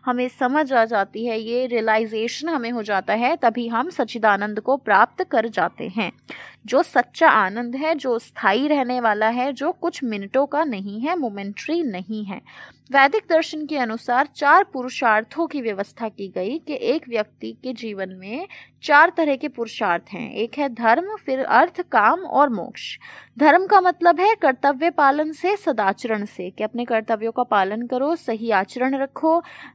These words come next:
अर्थ का, अ, मतलब है धन से, कि जीवन में भौतिक सुख समृद्धि रहे,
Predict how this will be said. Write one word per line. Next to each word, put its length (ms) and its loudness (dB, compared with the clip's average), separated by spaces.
अर्थ 300 6
का, 440 8
अ, 160 6
मतलब 360 2
है 200 2
धन 360 -2
से, 320 0
कि 120 -2
जीवन 320 -4
में 240 -4
भौतिक 460 0
सुख 200 -8
समृद्धि 560 -4
रहे, 340 0